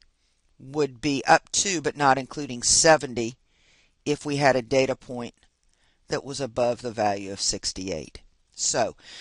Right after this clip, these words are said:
this is really just another graphical representation of quantitative data. The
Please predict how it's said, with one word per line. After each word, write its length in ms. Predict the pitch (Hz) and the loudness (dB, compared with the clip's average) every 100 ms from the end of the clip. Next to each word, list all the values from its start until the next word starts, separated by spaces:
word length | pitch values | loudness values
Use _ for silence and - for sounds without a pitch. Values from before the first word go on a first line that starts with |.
| - - - | -18 -18 -12
this 280 | 151 - - | 0 4 4
is 180 | 185 139 | 2 -6
really 540 | 147 196 240 202 165 | 0 6 6 6 2
just 360 | 143 151 143 - | 0 0 0 -2
another 760 | 139 139 139 147 165 170 180 | -6 -8 -4 4 4 4 -4
graphical 1000 | 151 117 123 131 - 196 - 202 214 226 - _ _ _ _ | -6 0 6 6 6 -4 -6 -6 -6 -8 -18 _ _ _ _
representation 1200 | 135 156 156 196 175 196 185 151 123 - 131 151 _ _ _ _ _ _ _ | 0 2 2 0 -2 -2 2 4 4 0 -8 -12 _ _ _ _ _ _ _
of 320 | - 131 117 - | 0 0 0 -14
quantitative 960 | - 160 151 160 185 190 180 214 185 | -8 0 0 0 -2 2 4 2 2
data. 380 | 131 104 123 233 _ _ _ _ - - - | 4 4 2 -4 _ _ _ _ -20 -20 -20
The 100 | - | -10